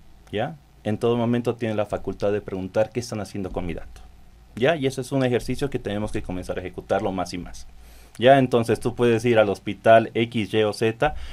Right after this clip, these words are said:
y decir, "Perfecto, me han hecho esta, esta información, quiero que me hagan un reporte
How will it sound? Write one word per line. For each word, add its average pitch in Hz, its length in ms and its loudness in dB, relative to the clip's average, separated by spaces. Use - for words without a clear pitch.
y 123 60 4
decir, 135 420 4
"Perfecto, 110 640 2
me 101 100 -4
han 110 80 0
hecho 110 160 -4
esta, 131 380 0
esta 107 220 -4
información, 104 560 -6
quiero 131 240 0
que 127 100 -6
me 120 80 0
hagan 123 140 0
un 123 120 -2
reporte 117 600 -2